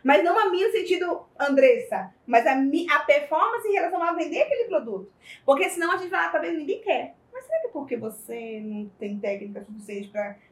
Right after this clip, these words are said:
vender? Gente, é muita coisa aqui relacionada.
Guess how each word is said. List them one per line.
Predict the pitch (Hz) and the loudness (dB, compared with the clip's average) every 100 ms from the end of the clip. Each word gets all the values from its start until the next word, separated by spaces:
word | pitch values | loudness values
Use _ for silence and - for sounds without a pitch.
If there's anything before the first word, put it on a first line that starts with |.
| - | -10
vender? | 202 214 - 196 | -4 -4 -6 -10
Gente, | 233 233 | -12 -10
é | |
muita | 208 220 719 | -10 0 0
coisa | 698 698 698 | 6 4 4
aqui | 679 622 622 622 698 762 | 0 0 2 0 -2 -2
relacionada. | 330 269 247 220 | 0 0 -2 -4